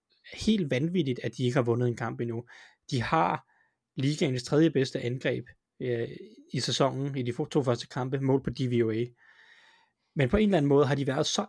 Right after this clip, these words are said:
elendige på forsvaret, at de har tabt alligevel. De har ligaens dårligste forsvar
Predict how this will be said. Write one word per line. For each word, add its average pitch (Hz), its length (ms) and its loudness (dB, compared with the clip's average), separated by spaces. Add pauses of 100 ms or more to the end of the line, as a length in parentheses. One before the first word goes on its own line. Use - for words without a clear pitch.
(100)
elendige 165 600 -2
på 123 100 -6
forsvaret, 127 540 -6
at 123 140 -10
de 120 100 -4
har 123 220 -2 (260)
tabt - 260 -4
alligevel. 131 440 -2 (280)
De 143 80 -2
har 147 180 0
ligaens 147 460 -2
dårligste 147 800 -4
forsvar 123 600 -10